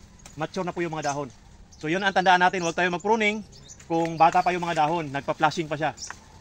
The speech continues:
Ibig sabihin, ito, ito, ito. Ano pa lang? Nasa flashing stage pa lang siya. Yan. Tapos, pangalawang, ano, kung kailan tayo mag-pruning, ah, dapat hindi siya El Nino. Merong, ano, talaga siya, yung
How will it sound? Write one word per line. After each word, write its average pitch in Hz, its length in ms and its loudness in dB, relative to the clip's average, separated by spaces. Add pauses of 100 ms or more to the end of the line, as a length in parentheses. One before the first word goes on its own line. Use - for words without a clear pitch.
(120)
Ibig 147 160 -8
sabihin, 165 400 -2
ito, 151 160 -6
ito, 156 160 -6
ito. 147 240 -6 (880)
Ano 143 80 -8
pa 143 80 -10
lang? 135 160 -2 (640)
Nasa 147 160 -10
flashing 156 320 0
stage - 320 -8
pa 143 80 -4
lang 139 160 -6
siya. 131 160 -8 (720)
Yan. 123 160 -10 (1120)
Tapos, 208 400 4
pangalawang, 226 640 4
ano, 196 240 2 (320)
kung 160 80 -6
kailan 196 160 4
tayo 196 160 4
mag-pruning, 196 480 -2 (800)
ah, 151 320 -2 (640)
dapat 190 320 6
hindi 202 80 -2
siya 196 160 2
El 180 80 2
Nino. 180 320 0 (560)
Merong, 233 400 0
ano, 208 160 -2
talaga 180 240 0
siya, 151 160 -2
yung 143 160 -6